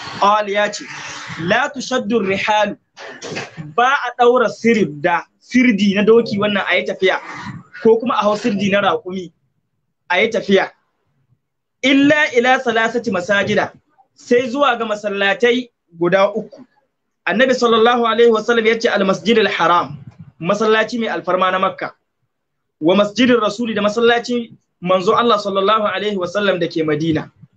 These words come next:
Sannan Annabi sallallahu alaihi wa sallam ya ce wa Masjidil Aqsa da Masjidul Aqsa.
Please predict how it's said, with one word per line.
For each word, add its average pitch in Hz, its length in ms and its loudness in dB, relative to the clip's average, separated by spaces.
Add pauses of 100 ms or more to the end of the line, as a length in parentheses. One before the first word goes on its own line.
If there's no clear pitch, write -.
(420)
Sannan 226 340 2
Annabi 233 120 2
sallallahu 214 280 2
alaihi 202 80 -6
wa 240 80 0
sallam 214 120 0
ya 214 120 0
ce 214 120 -6
wa 196 120 2
Masjidil 185 500 2
Aqsa 202 560 0 (220)
da 165 80 -8
Masjidul 165 480 0
Aqsa. 156 400 -8